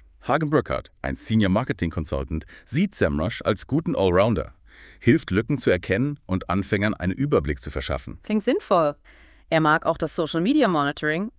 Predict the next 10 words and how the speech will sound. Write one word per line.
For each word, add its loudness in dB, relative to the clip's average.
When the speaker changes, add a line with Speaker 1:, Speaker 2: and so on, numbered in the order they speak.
Speaker 2:
und 2
seine 0
Top-Funktionen -8
sind -12
Topic 0
Research, -4
Keyword 0
Gap 0
und -4
Ion. -6